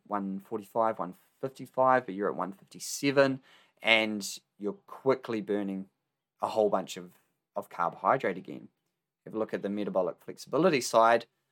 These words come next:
it's not until you're tipping the scale right at the top, right at that final push over the climb, that carbs start to become a factor and start to contribute.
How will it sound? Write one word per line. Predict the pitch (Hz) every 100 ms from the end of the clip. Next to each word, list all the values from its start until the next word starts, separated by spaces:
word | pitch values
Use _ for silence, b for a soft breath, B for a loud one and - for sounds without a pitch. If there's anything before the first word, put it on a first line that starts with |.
| _ _ _ _ _ _ -
it's | 135
not | 165 160 165
until | 147 147 147 139 65 - _ _ -
you're | 120 113 110 -
tipping | - 185 170 170
the | 139
scale | - - 131 135 123
right | 123 135 151 139 135
at | -
the |
top, | 107 - 123 -
right | - 156 151
at | 127
that | 104
final | - 131 123 101
push | - 117 -
over | 98 95
the | 92
climb, | - 123 113 107 - b b b _
that | 107 98
carbs | - 117 113 -
start | - 101 -
to | -
become | 98 92
a | 82
factor | - 113 104 123
and | 104
start | - 92 -
to | -
contribute. | 95 87 113 98 87